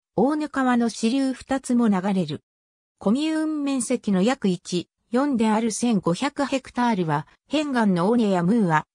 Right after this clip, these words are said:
湿原が占める。もし、これら地域が高い経済的価値を持っていないとしたら、代わりに高い生態学的価値を持つことになるだろう。ベリアンには、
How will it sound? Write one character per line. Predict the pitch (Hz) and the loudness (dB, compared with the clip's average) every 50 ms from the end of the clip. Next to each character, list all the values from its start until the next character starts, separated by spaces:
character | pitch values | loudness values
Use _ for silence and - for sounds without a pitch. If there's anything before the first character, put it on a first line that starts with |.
| _ _ | _ _
湿 | - - - - - 254 | -16 -12 -8 -6 -4 -2
原 | 262 285 277 269 | -2 -2 -2 -2
が | 262 262 | -2 -2
占 | 247 233 - - 202 | -2 -2 -2 0 0
め | 196 185 | 0 0
る。 | 156 147 123 - _ _ _ _ _ _ _ _ _ _ _ _ _ _ _ | 0 -2 -6 -6 _ _ _ _ _ _ _ _ _ _ _ _ _ _ _
も | - 233 - | -4 -2 -2
し、 | - - 208 202 190 - _ _ _ | 0 0 0 0 0 -2 _ _ _
こ | - - | -2 0
れ | 226 302 320 | 2 2 2
ら | 294 277 233 | 2 0 0
地 | 220 - 269 269 | 0 -2 -2 -2
域 | 247 - 202 | -2 -2 0
が | 185 180 165 | 0 0 0
高 | - 185 - 269 262 | -2 -4 -4 -2 -2
い | 247 | -2
経 | 208 - 214 233 269 277 | -2 0 2 2 2 2
済 | - 285 285 262 | 0 -2 -2 -2
的 | - 294 269 - - | -4 -6 -8 -8 -12
価 | - - 285 | -6 -6 -6
値 | - - - 254 208 | -6 -2 -2 0 0
を | 175 | 2
持 | 170 175 190 | 0 0 -2
っ | 190 | -4
て | - _ - 185 | -4 _ 0 0
い | 180 170 | 2 2
な | 180 202 233 | 2 0 0
い | 233 208 | -2 -2
と | - 185 | -2 -4
し | 185 - - | -4 -4 -4
た | 190 180 | -2 -2
ら、 | 165 156 165 - _ _ _ - | -2 -2 -4 -6 _ _ _ -2
代 | - 170 | 0 2
わ | 190 262 311 | 2 2 2
り | 302 302 294 | 0 0 -2
に | 285 277 | -2 -4
高 | - - 269 262 - 277 277 | -4 -6 -6 -4 -2 -2 -2
い | 262 | -2
生 | - - 202 240 269 | -2 0 0 -2 0
態 | - - 269 262 247 | -2 -4 -4 -2 0
学 | 247 254 254 - - | 0 0 -2 -2 -4
的 | - 262 - - - | -6 -6 -6 -6 -10
価 | - - 285 | -8 -8 -8
値 | 285 - 233 | -4 0 0
を | 214 208 | 2 2
持 | 202 202 214 | 2 0 0
つ | - - - | -2 -6 -8
こ | - 220 | -8 -4
と | - 220 226 | -2 0 2
に | 214 196 | 2 4
な | 185 190 202 | 4 4 2
る | 196 180 | 2 0
だ | 180 165 | 0 0
ろ | 156 156 143 123 123 - _ _ _ _ _ _ _ _ _ _ _ _ _ - | 0 0 -2 -2 -4 -8 _ _ _ _ _ _ _ _ _ _ _ _ _ 0
う。 | |
ベ | 180 185 202 | 0 2 2
リ | 277 294 - | 2 2 2
ア | 277 | 2
ン | 254 240 | 4 4
に | 214 190 | 4 2
は、 | 170 165 165 | 2 0 -2